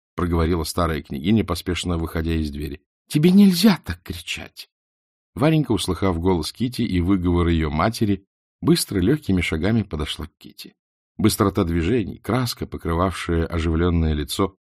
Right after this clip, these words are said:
всё показывало, что в ней происходило что-то необыкновенное. Кити знала, что было это необыкновенное,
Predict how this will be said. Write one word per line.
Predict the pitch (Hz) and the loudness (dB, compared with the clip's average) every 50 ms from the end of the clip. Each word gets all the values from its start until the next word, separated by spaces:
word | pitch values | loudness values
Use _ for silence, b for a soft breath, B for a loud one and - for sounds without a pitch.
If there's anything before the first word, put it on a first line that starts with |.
| _ _ | _ _
всё | - - 208 - | 0 0 2 2
показывало, | - - - - 127 127 113 113 104 104 101 92 | 0 -2 -2 -2 -2 0 0 0 0 0 0 0
что | 87 - - 92 82 | -2 -2 -4 -2 0
в | 78 | 2
ней | 98 107 104 | 2 0 0
происходило | - - 95 95 87 - - 90 85 90 104 101 90 85 | 0 -2 -2 -2 -2 -2 -4 -4 -2 -2 0 -2 -2 -2
что-то | - - 98 95 - 104 | -4 -6 -6 -4 -2 -2
необыкновенное. | 110 113 113 113 113 - 143 143 143 139 120 - - - - - _ _ _ _ _ _ _ _ _ _ _ _ _ | -2 -2 -2 -4 -6 -8 -8 -8 -6 -8 -10 -10 -14 -16 -18 -20 _ _ _ _ _ _ _ _ _ _ _ _ _
Кити | - 185 175 - 180 | 0 2 2 4 2
знала, | 165 160 175 170 139 104 87 76 | 2 4 4 4 4 4 2 0
что | - - - - - 139 104 78 | -4 -8 -6 -2 0 0 0 0
было | 73 78 80 73 71 | -2 -4 -4 -4 -4
это | - - 76 - 78 76 | -6 -8 -8 -6 -4 -2
необыкновенное, | 80 80 80 76 71 73 - 73 - 62 85 120 139 131 127 123 123 107 | 0 0 -2 -2 -4 -8 -10 -8 -4 -2 -2 0 2 2 2 2 2 2